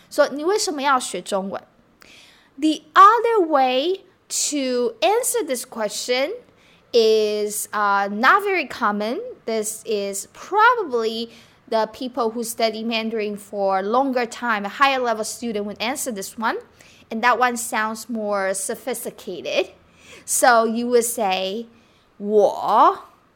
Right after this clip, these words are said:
之所以要学中文，是因为我太太是台湾人." So the structure is opposite. Let me say it again. "我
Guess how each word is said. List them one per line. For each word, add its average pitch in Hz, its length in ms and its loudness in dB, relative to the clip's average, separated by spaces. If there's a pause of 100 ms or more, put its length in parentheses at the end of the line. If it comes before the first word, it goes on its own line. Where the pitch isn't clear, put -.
(360)
之 403 320 2
所 254 340 -2
以 226 180 -4
要 254 220 4
学 196 280 -8
中 277 300 -2
文， 190 480 -2 (420)
是 - 320 -8
因 269 260 -6
为 247 200 0
我 180 120 -8
太 311 280 0
太 190 180 -8
是 214 160 -14
台 170 240 -8
湾 190 260 -2
人." - 200 -12 (580)
So - 220 0
the 285 80 0
structure 349 720 -4 (340)
is 214 760 -2 (220)
opposite. 320 480 -2 (760)
Let 233 120 -4
me 247 80 -2
say 220 240 -2
it 180 200 -2
again. - 240 -4 (500)
"我 196 720 2